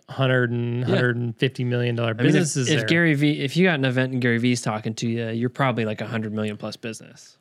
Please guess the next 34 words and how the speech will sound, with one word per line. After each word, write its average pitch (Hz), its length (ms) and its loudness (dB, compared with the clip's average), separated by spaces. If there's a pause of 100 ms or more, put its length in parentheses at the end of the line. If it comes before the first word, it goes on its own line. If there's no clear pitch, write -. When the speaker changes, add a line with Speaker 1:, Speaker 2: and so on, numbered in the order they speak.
Speaker 1:
Yeah. 123 220 0 (320)
And, 139 320 4
um, 123 420 2 (640)
and 135 140 2
he 139 100 4
gets 139 220 0
up 160 180 0
there 147 140 4
and 135 80 4
he 131 80 4
basically 165 480 2
s-, - 200 -4 (360)
telling 190 400 4
them 143 180 2
to 127 120 -4
do 160 360 4
what 120 220 0
we've 151 300 0
been 127 220 -2
doing 131 440 2 (200)
Speaker 2:
Yeah. 120 180 -6 (100)
Speaker 1:
in 123 200 0
my 127 180 2
business. 117 760 0
Speaker 2:
Mm-hmm. 120 300 -4 (400)
Speaker 1:
And 123 140 2
all 131 180 4
those, 131 260 2 (400)
all 139 140 4
those 131 240 4
owners 120 300 0
are 104 60 -4
confused. 98 580 -8
Speaker 2:
Mm. 117 180 -6